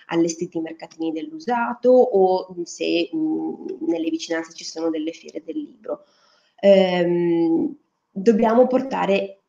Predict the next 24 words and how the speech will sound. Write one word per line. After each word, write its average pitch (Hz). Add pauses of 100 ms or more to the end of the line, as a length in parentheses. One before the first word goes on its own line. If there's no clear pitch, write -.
(100)
i 208
ragazzi 202
dai 160
libri 156
in 160
qualche 156
modo. - (320)
E 269
poi, 294
non 240
smetterò 185
di 175
ri-, 196
mai 202
di 175
ripeterlo, 214 (140)
i 220
nostri 220
ragazzi 196
spesso 196
non 214
hanno 202
fortuna 202
di 196